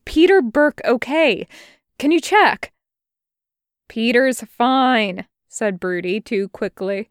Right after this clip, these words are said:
He looked away and pressed the button on his radio. "I need a status update on the situation." The radio crackled and hissed, and a fuzzy voice said something Neil couldn't catch.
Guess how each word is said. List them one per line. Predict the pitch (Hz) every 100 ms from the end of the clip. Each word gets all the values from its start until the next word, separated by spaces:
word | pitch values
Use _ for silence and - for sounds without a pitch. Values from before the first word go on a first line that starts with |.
| _ _ _ _
He | _ 277
looked | 220 -
away | 202 208 202
and | 196 190
pressed | 220 196 -
the | 202
button | 208 - 202
on | 185 202
his | 202 185
radio. | 196 196 185 185 185 180 _ _ _ _ _ _ _ _
"I | - 370
need | 427 427
a | 302
status | - - 269 262 302
update | - 214 226 214 220
on | 208 220 214
the |
situation." | - 226 - 233 233 220 190 - - _ _ _ _ _ _ _ _ _ _ _ _ _
The | 190
radio | 190 196 185 185
crackled | - 196 190 - 190
and | 190 196
hissed, | 202 180 - - _
and | 214
a | 220
fuzzy | - 277 269 277
voice | 214 254 185 185 -
said | - 220 196 190
something | - 190 - 190 196
Neil | 202 202 190 180
couldn't | - 202 185 -
catch. | - 220 170 - -